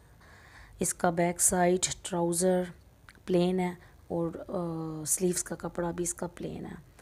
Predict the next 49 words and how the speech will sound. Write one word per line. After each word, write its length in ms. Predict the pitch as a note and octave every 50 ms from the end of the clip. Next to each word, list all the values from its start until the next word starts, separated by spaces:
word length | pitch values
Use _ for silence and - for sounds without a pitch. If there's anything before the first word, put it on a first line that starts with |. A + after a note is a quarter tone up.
| - - - - - -
और 120 | - E3+ E3
ये 180 | F3 F#3+ G3
इसकी 240 | F#3+ - - - G3
शॉल 400 | - - - F#3 F3 F3 F3 F3+
है, 120 | F#3+ G3
शॉल 280 | F3 - - F#3 F3+ F3
पे 140 | F3 F3+ F3
भी 100 | F3 F#3
इस 140 | F3+ - -
तरह 180 | F3+ E3+ E3+
से 180 | D#3+ - - E3+
मिरर 320 | E3+ E3+ E3 E3 D#3+ D#3
लगा 220 | - D#3 D#3+ D#3+ D#3
हुआ 180 | D#3 D#3+ D#3+
है, 160 | E3 E3+ F#3
हैंडमेड 400 | F3+ F3 F3 E3 D#3+ D#3 D#3+ E3
है 140 | E3 E3+ E3+
ये, 180 | F3 F#3+ - F3+ - - - - - - - - - - - - -
ये 120 | F3+ G3+ G#3+
हैंडमेड 520 | G3 F3+ F3 F3 F3 E3 D#3+ D#3+ D#3 E3
है, 180 | E3 E3 F3 E3 - - - -
ठीक 240 | - G3+ F3+ - G#3+
है। 160 | A3 B3 C4 - - - - - - - - - - - - -
ये 140 | F3+ F3+ F#3
बहुत 340 | E3 E3 F3 F3 G#3+ G#3+ -
प्यारे 280 | - E3+ E3 E3 E3 D#3+
लग 180 | D#3 D#3 D#3
रहे 180 | E3+ E3+ F#3 F#3
थे 140 | - G3 G3
और 140 | F#3 F3
दो 260 | D#3+ D3 F#3+ F#3 F#3 F3+
ही 180 | E3 G3+ G#3+
पीस 380 | - - F#3 F3 E3+ - - E3+
मेरे 160 | E3 D#3 D#3+
पास 340 | - E3+ E3 E3 E3 - F#3+
आए 140 | F3 F3 F3
हैं 160 | F3+ F#3 F3
इसका। 240 | E3 - - F3+ E3+
फिर 360 | - - - F3 F3 E3+ E3+ - - - - - - - -
आज 180 | F3 E3+ F3 -
की 120 | - G3
वीडियो 260 | F#3 F#3 F3+ F3+ F3+
का, 120 | F3 - F3
I 100 | F3 F3
hope, 200 | F#3 F#3 F3+ F#3
अच्छे 240 | E3+ - - G3 F#3+
से 140 | - -
फीडबैक 520 | F#3 - F#3+ F#3 F3 F3 F#3 F3+ F3 E3+ E3
देंगे। 360 | E3+ E3+ E3+ E3+ F#3 A3